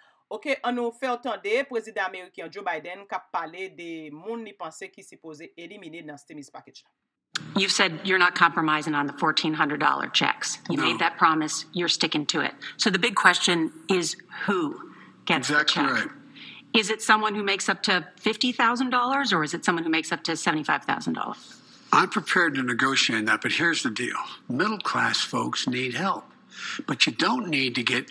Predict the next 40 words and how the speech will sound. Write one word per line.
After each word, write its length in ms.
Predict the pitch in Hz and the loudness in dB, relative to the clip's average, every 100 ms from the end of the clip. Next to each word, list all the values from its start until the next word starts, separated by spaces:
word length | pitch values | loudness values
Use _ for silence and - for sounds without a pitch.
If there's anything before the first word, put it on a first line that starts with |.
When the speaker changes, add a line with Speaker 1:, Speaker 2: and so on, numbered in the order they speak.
| - | 0
Speaker 3:
any 340 | 180 220 202 | 0 2 -2
help 500 | 147 - - - - - - - | -4 -2 -2 -2 -6 -12 -12 -2
to 100 | 131 | 2
someone 320 | - 143 135 | 2 2 0
making 280 | 131 131 147 | 0 0 -2
three 240 | - 262 | 0 2
hundred 280 | 190 - - | 2 0 -4
thousand 380 | - - - - | -4 -2 -4 -6
bucks 300 | - - - - - - | -6 -4 -6 -6 -6 -2
or 100 | 120 | 2
two 180 | - | 4
hundred 200 | 151 151 | 4 2
fifty. 360 | 139 208 - 120 | 0 -2 0 2
So 340 | - 131 120 - - - - | 4 4 2 -2 -6 -6 -2
it's 120 | 131 - | 2 4
somewhere 400 | - 123 120 185 | 4 4 2 2
between 560 | 151 - 165 160 139 | 2 2 2 2 2
an 80 | 123 | 0
individual 640 | 160 160 135 156 151 151 | 0 0 -2 -2 -2 -2
making 440 | 139 143 135 139 143 | 0 -2 0 -4 -2
up 180 | 135 - | -2 0
to 100 | 165 | 2
seventy-five 840 | - 147 131 123 - 139 139 131 | 2 2 0 -2 2 4 4 2
and 100 | 110 | -2
phasing 500 | - 135 127 120 117 | 0 0 2 0 2
out 300 | 127 156 147 | 2 2 2
and 280 | 127 123 123 - - - | 2 2 -2 -8 -12 -8
a 80 | 135 | 0
couple 380 | - 190 - 135 | 4 4 2 0
making 400 | 131 123 135 127 | 0 0 0 0
up 140 | 127 | 0
to 100 | 135 | 0
a 20 | |
hundred 240 | 123 143 - | 0 0 0
and 100 | - | -2
fifty 420 | - 202 - 110 | -2 -2 -2 -2
and 140 | 101 | -2
phasing 500 | 101 - - - - | -2 -2 0 0 -2
out. 240 | - - - - - - - - | -2 -4 -4 -14 -10 -8 -8 0
But 180 | 127 | 2